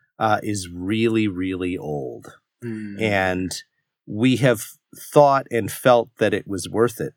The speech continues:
Speaker 1: for a really long time. I mean,
Speaker 2: Mm.
Speaker 1: what, what would you be willing to do to sit at the foot of Socrates?
Speaker 2: Mm.
Speaker 1: You know, what would you be willing to do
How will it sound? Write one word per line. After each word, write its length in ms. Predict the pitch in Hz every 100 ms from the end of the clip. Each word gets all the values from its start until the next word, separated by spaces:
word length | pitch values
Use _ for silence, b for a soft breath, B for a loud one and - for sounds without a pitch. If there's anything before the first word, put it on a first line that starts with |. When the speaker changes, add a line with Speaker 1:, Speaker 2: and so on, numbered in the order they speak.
| _
Speaker 1:
for 220 | - 101 90
a 40 |
really 340 | 85 104 95
long 320 | 87 87 156 73
time. 420 | - 110 - - 123 123 113
I 60 | 101
mean, 280 | 90 87 80
Speaker 2:
Mm. 360 | 90 - 80 -
Speaker 1:
what, 260 | 107 123 - _ _ _ _ _ _ _ _ -
what 420 | 107 104 135 147
would 220 | 139 131
you 100 | 139
be 140 | 135
willing 340 | 131 139 135 131
to 160 | -
do 260 | 110 123 107
to 80 | 90
sit 220 | - 107
at 120 | 101
the 80 | 104
foot 180 | - 110
of 80 | 107
Socrates? 920 | - 123 156 87 - - - - - -
Speaker 2:
Mm. 500 | 135 120 113 98 92
Speaker 1:
You 60 | 87
know, 160 | 82 87 110
what 200 | 117 117
would 160 | 131 110
you 100 | 123
be 140 | 123
willing 360 | 117 120 123 120
to 120 | -
do 560 | 110 139 156 120 117